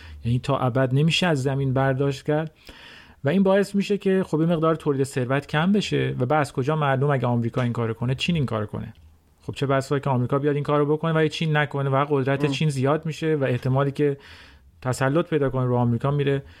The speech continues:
Speaker 1: بالاتر. ما توی وضعیتی گیر کردیم، این یک نتورکه. حالا تو در مورد کلابوریشن حرف زدی که می‌شه همکاری کرد،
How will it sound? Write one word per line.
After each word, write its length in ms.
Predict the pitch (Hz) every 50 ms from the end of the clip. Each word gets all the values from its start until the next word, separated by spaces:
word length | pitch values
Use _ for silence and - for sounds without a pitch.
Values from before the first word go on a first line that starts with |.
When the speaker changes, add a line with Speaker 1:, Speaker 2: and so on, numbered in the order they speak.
| - - - - - -
Speaker 1:
بالاتر. 380 | 120 127 127 123 120 - 123 151
ما 120 | 190 214
توی 180 | - - 285 277
وضعیتی 580 | 233 214 190 180 165 190 196 226 233 - 233
گیر 340 | 196 170 170 196 240 262 214
کردیم، 540 | - - 175 160 147 139 123 120 127 131 139
این 140 | 160 185 196
یک 240 | 208 240 208 - -
نتورکه. 800 | 180 160 160 151 147 - - 143 143 175 202 190 - - 123 113
حالا 140 | 127 139 151
تو 100 | 190 180
در 140 | 170 156
مورد 200 | 147 147 160 180
کلابوریشن 640 | - - 156 139 135 131 123 135 135 131 127 - 170
حرف 340 | 170 143 151 180 202 202 -
زدی 280 | - 143 131 123 117 110
که 200 | - 127 113 101
می‌شه 220 | 127 131 117 - 135
همکاری 580 | 131 131 127 127 123 - 131 127 123 135 175
کرد، 400 | - - 117 104 107 110 110 -